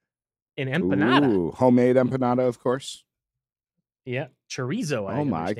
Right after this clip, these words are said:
Speaker 1: in the
Speaker 2: goodness.
Speaker 1: inside.
Speaker 2: I love that you understand. Like, you, you had absolutely nothing to do with the making of this food.
Speaker 1: None.
Speaker 2: <laughs>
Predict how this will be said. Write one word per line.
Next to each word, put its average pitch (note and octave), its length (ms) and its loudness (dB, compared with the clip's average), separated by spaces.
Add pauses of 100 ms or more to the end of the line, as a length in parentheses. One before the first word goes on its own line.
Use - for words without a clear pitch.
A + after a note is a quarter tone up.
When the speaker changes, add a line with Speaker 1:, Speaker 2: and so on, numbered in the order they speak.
Speaker 1:
in D#2+ 80 -2
the C#2+ 80 -10
Speaker 2:
goodness. G2+ 180 -14
Speaker 1:
inside. G#2 320 -10
Speaker 2:
I E3 40 2
love C#4 180 2
that - 140 -4
you E3 140 4
understand. C#3 540 0
Like, E2+ 140 -6
you, B2+ 140 0 (240)
you C#3+ 220 0
had D#3+ 240 4
absolutely C3 540 0
nothing B2+ 460 2
to B2+ 120 -2
do A2+ 220 2
with G2 140 0
the G2 80 -6
making F2+ 360 -4
of E2 120 -6
this D#2+ 160 -6
food. - 280 -12 (2000)
Speaker 1:
None. C3+ 320 0
Speaker 2:
<laughs> - 60 -16